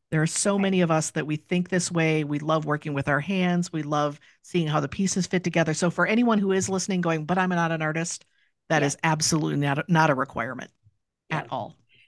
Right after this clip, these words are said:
Speaker 2: That, my people have definitely heard me say that because I'm a
Speaker 1: Awesome.
Speaker 2: doer, not a
Speaker 1: Yeah.
Speaker 2: drawer. I
Speaker 1: Mm-hmm.
Speaker 2: can, couldn't draw a cat to save my life,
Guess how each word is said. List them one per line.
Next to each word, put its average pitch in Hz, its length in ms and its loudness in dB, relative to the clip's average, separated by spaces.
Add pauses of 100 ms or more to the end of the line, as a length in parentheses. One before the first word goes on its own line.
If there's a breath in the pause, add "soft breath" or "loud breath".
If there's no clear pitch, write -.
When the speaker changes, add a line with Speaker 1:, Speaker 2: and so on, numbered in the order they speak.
(140 soft breath)
Speaker 2:
That, 262 320 2
my 269 280 4
people 285 320 -2
have 240 140 2
definitely 233 360 2
heard 220 180 -2
me 220 140 -2
say 214 240 -2
that 202 260 -6
because 214 320 -2
I'm 220 200 0
a 220 40 0
Speaker 1:
Awesome. 262 420 0
Speaker 2:
doer, 208 320 -14
not 220 220 -2
a 214 60 0
Speaker 1:
Yeah. 202 100 0
Speaker 2:
drawer. 208 480 -2 (400)
I 226 60 -4
Speaker 1:
Mm-hmm. 180 120 0
Speaker 2:
can, 269 100 -4 (120)
couldn't 320 180 2
draw 247 180 4
a 226 40 2
cat 262 300 0
to - 60 -12
save 220 220 -2
my 208 140 -2
life, 196 360 -10